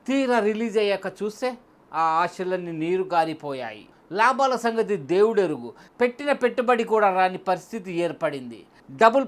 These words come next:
ప్రాఫిట్స్తో జేబులు నింపుకుందామని డిస్ట్రిబ్యూటర్లు ఆశిస్తే, అందుకు భిన్నంగా భారీ నష్టాలతో లబోదిబోమంటూ ఏడవాల్సి వస్తుంది. జూలై ఇరవై నాలుగున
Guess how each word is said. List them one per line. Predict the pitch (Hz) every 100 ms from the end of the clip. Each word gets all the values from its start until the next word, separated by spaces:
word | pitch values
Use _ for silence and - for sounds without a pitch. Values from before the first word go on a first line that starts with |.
| -
ప్రాఫిట్స్తో | 214 214 208 - 196
జేబులు | 156 226 262 254 226
నింపుకుందామని | 202 - - 196 185 180 180 170 135 - -
డిస్ట్రిబ్యూటర్లు | 160 233 - 262 240 233 196 180 -
ఆశిస్తే, | 165 185 208 - - 170 123 - _ 185
అందుకు | 233 254 233
భిన్నంగా | 175 233 240 233 214
భారీ | 156 180 214 240 220
నష్టాలతో | 190 - 190 185 180 175
లబోదిబోమంటూ | 160 190 196 247 208 185 185 196 180 170 165 147 160
ఏడవాల్సి | 175 175 175 165 - 156
వస్తుంది. | 131 - - 147 123 110 - _ _ 165
జూలై | 147 247 254
ఇరవై | 214 185 233 220
నాలుగున | 202 214 226 190